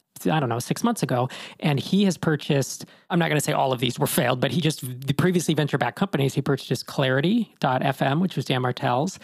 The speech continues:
Zirtual, which was, did, did crash and burn. It was a, a V A service. And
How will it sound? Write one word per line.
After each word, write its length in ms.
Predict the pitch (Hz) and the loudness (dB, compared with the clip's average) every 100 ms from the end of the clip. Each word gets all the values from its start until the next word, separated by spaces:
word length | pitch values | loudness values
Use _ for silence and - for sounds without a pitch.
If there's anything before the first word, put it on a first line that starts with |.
| - - - | -20 -20 -4
Zirtual, 600 | 165 156 185 - 147 202 - _ _ | 0 2 0 0 0 0 -4 _ _
which 340 | 151 139 - 147 | 0 0 0 -2
was, 440 | 135 170 185 160 | 2 4 2 0
did, 320 | - 180 156 | 0 0 0
did 200 | 170 170 | -2 -2
crash 440 | - - - 143 151 | -6 -4 -2 0 -2
and 120 | 127 | 0
burn. 300 | 123 117 120 | 0 0 0
It 120 | 135 | 0
was 140 | 135 | 0
a, 280 | 131 127 127 | 0 0 0
a 80 | 143 | 0
V 340 | 110 120 131 127 | -2 -2 0 2
A 440 | 127 123 123 127 | 0 0 -2 -4
service. 560 | - - 113 120 - - - - - _ - | -6 -4 -2 -4 -6 -14 -20 -20 -20 _ -2
And 500 | 143 143 143 139 | 0 0 0 0